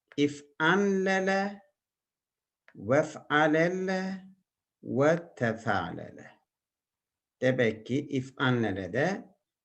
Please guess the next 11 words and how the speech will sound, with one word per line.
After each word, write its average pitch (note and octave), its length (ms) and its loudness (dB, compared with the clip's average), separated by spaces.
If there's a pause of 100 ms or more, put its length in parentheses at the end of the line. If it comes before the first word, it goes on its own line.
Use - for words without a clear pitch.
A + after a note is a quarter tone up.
başa D#3+ 600 -2
elif E3+ 440 2
geliyor. D#2+ 800 -6 (1040)
Aynel C#3+ 480 4
fiil D3 320 4
ile B2+ 200 4
lamel B2+ 500 2
fiil A#2 300 -2 (100)
arasına A2 600 -2
nun A2+ 500 0
geliyor E3 680 2